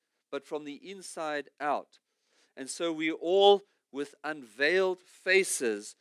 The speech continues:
are being transformed daily. And so the old covenant was powerless to transform. The law of God was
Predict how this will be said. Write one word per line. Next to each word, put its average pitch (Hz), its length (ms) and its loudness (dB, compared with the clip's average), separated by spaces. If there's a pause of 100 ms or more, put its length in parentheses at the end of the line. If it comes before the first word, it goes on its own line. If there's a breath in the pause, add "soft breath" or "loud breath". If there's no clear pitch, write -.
(240)
are 120 160 -6
being 139 400 -16
transformed 147 1120 -10 (380)
daily. 143 420 -2 (760 soft breath)
And 143 100 -12
so 180 160 -4
the 170 220 -10
old 214 260 -4
covenant 202 460 -6
was 175 220 -10 (100)
powerless 202 580 0
to 131 140 -18
transform. 107 600 -12 (840)
The 147 100 -4
law 214 300 4
of 202 100 -6
God 202 240 -2
was 196 220 -10